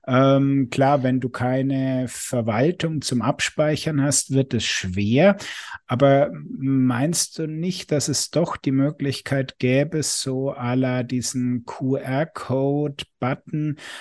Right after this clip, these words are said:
eine Taste einzubauen, schickt es an mein Wahoo-Profil?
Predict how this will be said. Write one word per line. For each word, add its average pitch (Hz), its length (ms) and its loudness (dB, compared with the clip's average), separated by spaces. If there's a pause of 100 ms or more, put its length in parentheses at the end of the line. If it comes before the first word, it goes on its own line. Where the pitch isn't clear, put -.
(180)
eine 131 840 0
Taste - 600 -4
einzubauen, 135 880 0
schickt - 560 -4
es - 260 -4
an 135 260 -4
mein 131 760 2
Wahoo-Profil? 101 1160 0